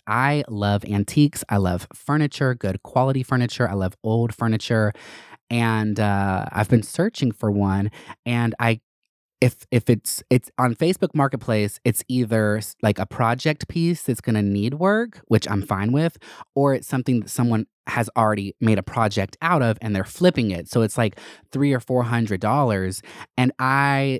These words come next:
don't feel like spending that. And also, it's, like, it never matches the vibe. And, like, I would hate to spend two or three hundred dollars on, like, I saw one that was really cute, but someone had painted it, like, teal.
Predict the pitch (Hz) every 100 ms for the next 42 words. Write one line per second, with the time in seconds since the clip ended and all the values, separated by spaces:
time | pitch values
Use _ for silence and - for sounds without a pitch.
0 | 120 107 110 110 110 101 90 - 104 87
1 | 80 - _ 107 110 104 101 - 104 101
2 | 113 98 - 98 92 101 104 101 101 95
3 | 101 98 95 101 98 92 92 95 92 98
4 | 101 - 123 - - 113 - 117 104 98
5 | - - 117 107 110 101 110 98 101 104
6 | 101 95 92 - - - - - 110 101
7 | 95 98 101 120 113 139 160 131 104 101
8 | 101 117 104 - 113 98 104 113 107 101
9 | - - 110 101 92 95 - - 107 117
10 | 151